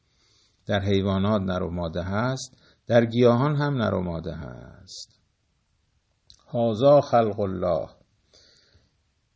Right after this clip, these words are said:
ای مشرکان، این خ-، آفرینش خداست. این طاووسی که می‌بینید مخلوق خداست. این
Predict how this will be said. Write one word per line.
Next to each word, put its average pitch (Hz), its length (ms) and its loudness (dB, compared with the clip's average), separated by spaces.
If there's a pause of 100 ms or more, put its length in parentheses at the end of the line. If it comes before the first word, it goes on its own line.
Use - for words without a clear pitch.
ای 120 220 2
مشرکان، 95 800 -4 (440)
این 165 300 0
خ-، - 280 -8
آفرینش 98 640 -2
خداست. 76 520 -16
این 143 220 -4
طاووسی 120 560 0
که - 140 -8
می‌بینید 104 540 -6
مخلوق 85 480 -8
خداست. - 640 -18 (840)
این 143 320 -4